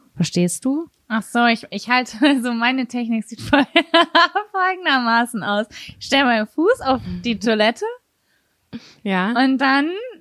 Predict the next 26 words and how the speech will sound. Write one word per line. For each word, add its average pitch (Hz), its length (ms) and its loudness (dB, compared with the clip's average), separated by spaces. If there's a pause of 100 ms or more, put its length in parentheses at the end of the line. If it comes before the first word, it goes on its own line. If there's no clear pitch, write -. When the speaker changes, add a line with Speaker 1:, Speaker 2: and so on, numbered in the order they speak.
(260)
Speaker 2:
was 302 360 0
reingeht, 285 400 2
geht 226 220 -6
rein, 254 420 -2
was 240 220 -6
nicht, 277 400 -6 (340)
geht 277 160 0
jetzt 285 240 0
später 320 220 4
in 285 140 2
den - 20 -4
Staubsauger. 190 840 -4 (1160)
Speaker 1:
Ja, 262 160 4
ja, 277 160 2
das 262 220 -2
verstehe 247 400 -2
ich. 170 120 -6
Aber 185 140 -4
manchmal 214 320 -2
hebe 247 160 2
ich - 60 -10
das 254 180 -6
ja 240 120 0
auch - 100 -18
auf. 247 280 0
Oder 160 140 -8